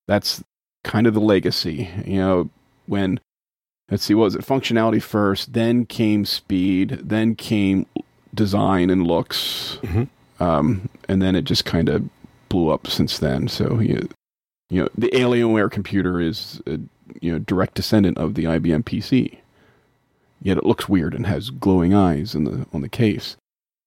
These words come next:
Speaker 2: If you look at some of the gaming P Cs, they're almost as big as some of the initial portables were. Yeah.
Speaker 1: That's true. Um, my son's gaming, P-, well, my gaming P C is just a cheap Dell with a,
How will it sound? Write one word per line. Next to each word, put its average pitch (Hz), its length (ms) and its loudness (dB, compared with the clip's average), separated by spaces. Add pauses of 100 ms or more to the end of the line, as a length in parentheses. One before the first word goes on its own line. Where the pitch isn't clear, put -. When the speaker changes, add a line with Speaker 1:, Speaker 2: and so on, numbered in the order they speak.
(200)
Speaker 2:
If 123 140 0
you 123 60 2
look 160 100 0
at - 80 -8
some 143 120 0
of 143 40 2
the 101 80 2
gaming 95 280 2
P 104 140 0
Cs, 98 220 0
they're 98 160 2
almost 117 260 -2
as 98 100 -2
big 104 200 0
as 101 100 0
some 98 140 -2
of 95 40 0
the 95 60 2
initial 95 460 -2 (360)
portables - 440 -2
were. 101 180 -2 (420)
Yeah. 120 180 0 (960)
Speaker 1:
That's 117 240 0
true. 95 380 0 (160)
Um, 101 340 0 (680)
my 95 120 -2
son's 107 320 -2
gaming, 95 320 0
P-, 110 100 -10 (360)
well, 101 140 0
my 143 160 0
gaming 110 240 -2
P - 120 -10
C 85 200 -8
is 85 120 -8
just - 200 -8
a - 60 -14 (280)
cheap - 300 -8
Dell 101 260 6
with 85 220 -2
a, - 40 -4